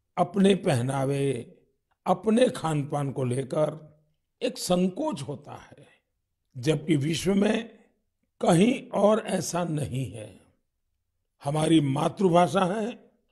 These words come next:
हमें उसे गर्व के साथ बोलना चाहिए।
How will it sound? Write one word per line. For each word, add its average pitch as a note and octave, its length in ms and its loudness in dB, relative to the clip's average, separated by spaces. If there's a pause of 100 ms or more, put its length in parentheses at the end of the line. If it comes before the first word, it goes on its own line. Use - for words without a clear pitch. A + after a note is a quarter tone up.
(280)
हमें G#3 640 2 (520)
उसे F#3 300 4
गर्व F#3 460 -2
के E3+ 180 -2
साथ D#3 280 -2
बोलना D3 640 -4
चाहिए। G#2+ 560 -16